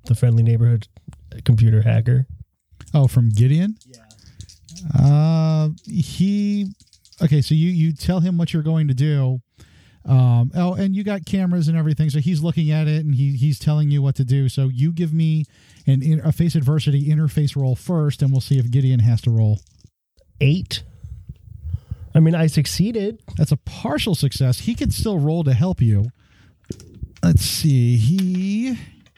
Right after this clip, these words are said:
Speaker 2: he got a ten, so he turns a partial success into a complete success. So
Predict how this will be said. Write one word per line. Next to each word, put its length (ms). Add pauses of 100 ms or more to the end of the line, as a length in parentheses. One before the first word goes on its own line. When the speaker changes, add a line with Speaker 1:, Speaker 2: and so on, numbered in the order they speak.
(1600)
Speaker 2:
he 200
got 160
a 60
ten, 540 (320)
so 140
he 140
turns 220
a 40
partial 300
success 400
into 140
a 40
complete 320
success. 640
So 600